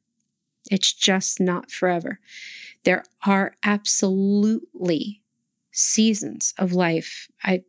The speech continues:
this is what we focus on in, um, in Heart of Service. Um, and it's gonna be the focus of an intuition course I do in May.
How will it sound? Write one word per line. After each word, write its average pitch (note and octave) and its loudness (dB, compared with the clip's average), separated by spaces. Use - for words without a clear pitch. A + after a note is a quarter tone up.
this F#3 2
is F3 -2
what F3+ 0
we F3+ 0
focus - -2
on F3 2
in, E3 2
um, D#3+ -2
in F3+ 4
Heart E3+ 0
of D#3+ -4
Service. - -2
Um, F3 2
and E3+ -2
it's E3 0
gonna F#3 2
be F3+ 2
the E3+ -2
focus E3+ -2
of E3+ 0
an E3+ 0
intuition E3 0
course - -2
I E3+ 2
do E3 0
in E3 0
May. F#3 0